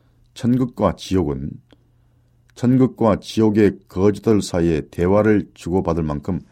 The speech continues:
매우 가깝게 있어야 합니다. 그런 상황은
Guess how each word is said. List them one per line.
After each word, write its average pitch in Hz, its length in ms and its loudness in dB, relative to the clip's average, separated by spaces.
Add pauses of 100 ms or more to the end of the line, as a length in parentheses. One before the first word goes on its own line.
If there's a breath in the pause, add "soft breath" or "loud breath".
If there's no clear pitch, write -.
(220 soft breath)
매우 95 480 0
가깝게 85 460 -4
있어야 76 240 -6
합니다. - 440 -16 (2500)
그런 139 260 4
상황은 120 600 0